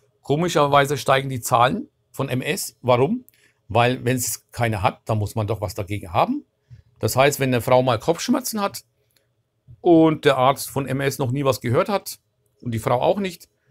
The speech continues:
dann sagt sie nicht, um, vielleicht habe ich ja M S, schauen Sie mal nach, ja. Und, aber es ist ein anderes Thema.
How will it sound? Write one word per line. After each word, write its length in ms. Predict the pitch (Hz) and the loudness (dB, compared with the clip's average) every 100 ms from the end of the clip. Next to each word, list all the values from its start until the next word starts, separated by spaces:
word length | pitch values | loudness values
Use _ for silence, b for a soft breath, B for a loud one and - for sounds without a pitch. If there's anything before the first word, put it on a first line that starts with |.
| 117 | -8
dann 160 | 117 113 | -4 0
sagt 240 | 123 - | 0 -2
sie 100 | 143 | -4
nicht, 240 | 175 - - | -6 -8 -8
um, 280 | 185 190 170 | -6 -6 -8
vielleicht 320 | - 165 147 | -4 -4 -4
habe 120 | 156 | -8
ich 100 | 160 | -6
ja 60 | 160 | -4
M 180 | 151 151 | -4 -6
S, 260 | 175 196 | -8 -8
schauen 220 | - 139 | -8 -8
Sie 80 | 139 | -6
mal 160 | 143 139 | -8 -6
nach, 380 | 143 165 254 - _ _ - | -6 -8 -10 -16 _ _ -8
ja. 260 | 117 165 _ _ _ _ _ _ - | -6 -6 _ _ _ _ _ _ -4
Und, 400 | 147 143 135 - | -2 0 -4 0
aber 140 | 160 | 4
es 80 | 160 | 4
ist 80 | 135 | 4
ein 100 | 127 | 0
anderes 320 | 117 127 113 | 0 -4 -8
Thema. 320 | - 113 110 | -8 -10 -10